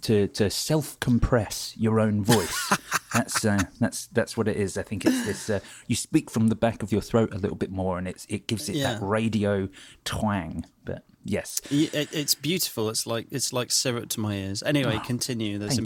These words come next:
Speaker 2: important things
Speaker 1: Thank
Speaker 2: to,
Speaker 1: you,
Speaker 2: to
Speaker 1: darling.
Speaker 2: deal with.
Speaker 1: Well, yes, before, before we get into things, let's, uh, let's give our audience a bit of an overview on, on yourself and all the wonderful things you've done. 'Cause, of course, you own Trapdoor Studios now,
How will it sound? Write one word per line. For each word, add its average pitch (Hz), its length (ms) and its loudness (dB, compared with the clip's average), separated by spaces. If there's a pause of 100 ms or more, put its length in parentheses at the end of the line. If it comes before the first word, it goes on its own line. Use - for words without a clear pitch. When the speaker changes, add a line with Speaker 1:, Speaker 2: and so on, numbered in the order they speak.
(140)
Speaker 2:
important 101 200 -6
things 104 220 -6
Speaker 1:
Thank 143 180 0
Speaker 2:
to, - 100 -12
Speaker 1:
you, 92 80 -8
Speaker 2:
to - 80 0
Speaker 1:
darling. 80 100 -2
Speaker 2:
deal 101 160 -6
with. - 560 -12
Speaker 1:
Well, 220 120 8
yes, 240 200 8
before, 208 420 4
before 139 280 0
we 135 100 4
get 131 220 0 (100)
into 139 220 6
things, 95 280 2
let's, 160 280 0
uh, 151 180 4
let's - 160 -4
give 156 160 4
our 135 160 8
audience 110 400 6
a 98 60 0
bit 98 160 2
of 107 60 4
an 104 80 4
overview 101 500 4
on, 95 260 2 (100)
on 117 120 6
yourself 104 500 2
and 95 100 0
all 107 120 6
the 101 180 4 (180)
wonderful 107 380 4
things 98 300 -2
you've 92 100 -6
done. 92 380 -4
'Cause, 107 120 -4
of 110 80 2
course, 120 200 4
you 123 120 8
own 123 300 8 (380)
Trapdoor - 420 0
Studios 101 480 4
now, 123 460 2